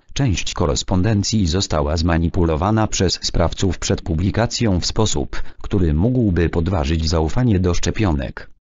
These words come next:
Według źródeł The Volkskrant,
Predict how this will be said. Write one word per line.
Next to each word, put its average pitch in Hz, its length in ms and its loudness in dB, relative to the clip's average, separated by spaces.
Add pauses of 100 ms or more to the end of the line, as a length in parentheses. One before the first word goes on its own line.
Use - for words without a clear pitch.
(640)
Według 95 460 0
źródeł 76 500 0
The 87 100 2
Volkskrant, 107 800 0